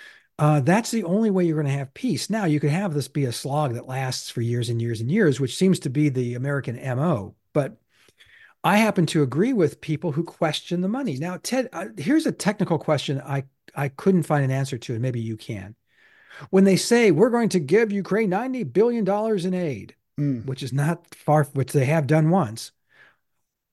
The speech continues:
Speaker 1: do they give them, like, a, do, do they, does some American diplomat show up with a big check on phone core, like an oversized lottery
Speaker 2: No.
Speaker 1: check?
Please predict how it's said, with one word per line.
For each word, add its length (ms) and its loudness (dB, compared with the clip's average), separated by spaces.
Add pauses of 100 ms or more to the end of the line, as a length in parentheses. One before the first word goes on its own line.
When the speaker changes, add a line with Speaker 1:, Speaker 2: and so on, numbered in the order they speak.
Speaker 1:
do 120 0
they 160 4
give 200 4
them, 140 2
like, 200 2
a, 120 -10
do, 220 -6
do 140 2
they, 100 4
does 360 -2
some 240 0
American 380 4
diplomat 400 0
show 220 0
up 100 0
with 100 -6
a 60 -4
big 280 0
check 300 -4
on 140 -4
phone 300 -2
core, 360 -2
like 160 -8
an 60 -8
oversized 640 -2
lottery 360 0
Speaker 2:
No. 60 2
Speaker 1:
check? 440 0